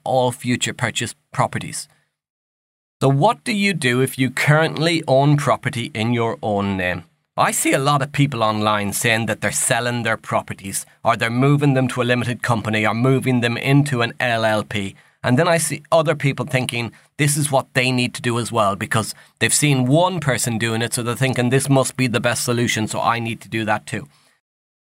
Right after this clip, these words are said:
It's important to remember that everyone who owns property will have a different tax liability. Example, investor A might only own one property, while investor B owns fifty properties.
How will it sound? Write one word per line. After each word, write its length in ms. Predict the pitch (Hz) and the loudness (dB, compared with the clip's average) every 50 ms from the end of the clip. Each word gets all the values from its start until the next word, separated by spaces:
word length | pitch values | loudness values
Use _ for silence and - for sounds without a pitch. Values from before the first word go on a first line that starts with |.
| _ - | _ -4
It's 180 | 170 165 - | -2 0 0
important 540 | 208 175 151 - - 226 254 247 254 247 247 | -2 -2 -2 0 0 0 2 2 0 -2 -2
to 80 | - 214 | 0 0
remember 340 | 214 208 190 165 147 135 143 | 0 2 4 2 2 2 2
that 200 | 147 147 - - - | -2 -4 -6 -2 -2
everyone 540 | 180 190 226 226 208 247 247 226 220 226 226 | 0 2 2 0 0 -4 0 2 2 2 2
who 180 | 226 208 180 | 2 2 2
owns 240 | 175 180 180 190 - | 2 2 2 0 -4
property 440 | - - 180 139 143 - 135 131 127 | -2 0 0 0 0 0 -2 -2 0
will 160 | 120 127 123 | 2 2 2
have 120 | 131 127 | 2 0
a 60 | 123 113 | -2 -6
different 480 | - - 160 165 160 - 180 180 180 | -4 -2 -2 -2 -2 -4 -6 -6 -6
tax 380 | - - 127 127 135 - - - | -6 -4 -4 -4 -4 -4 -4 -2
liability. 600 | 113 110 107 104 101 107 107 98 - - - - _ _ _ | 0 0 0 0 -2 -4 -6 -6 -6 -10 -14 -16 _ _ _
Example, 480 | - 135 135 - 185 175 175 147 165 143 | -6 -6 -2 0 -2 -2 0 -2 -4 -4
investor 540 | - - 160 147 180 214 - - 160 - - | 0 0 2 2 2 0 -2 -4 -6 -4 -2
A 300 | 170 175 147 113 98 - - | 0 0 2 0 -2 -6 -6
might 240 | 113 110 123 127 - - | -2 -2 -2 -2 -2 0
only 400 | 165 160 165 175 175 170 165 - - | 2 2 4 4 2 0 0 0 0
own 260 | - 147 143 139 135 | 2 4 4 4 4
one 220 | 131 117 131 127 | 4 2 0 0
property, 380 | 123 - 156 160 - - 104 110 | 2 0 -2 -2 0 -2 -4 -2
while 180 | 131 135 151 170 | 2 2 2 2
investor 400 | 170 160 165 170 170 - 180 165 | 2 2 2 0 -2 -2 -4 -2
B 160 | 156 160 156 | 0 2 2
owns 240 | 143 156 160 160 - | 4 2 2 0 0
fifty 300 | - 208 214 - 170 147 | -2 -2 -2 0 -2 -2
properties. 440 | - 123 101 - - - - - | 0 -2 -4 -4 -10 -14 -14 -14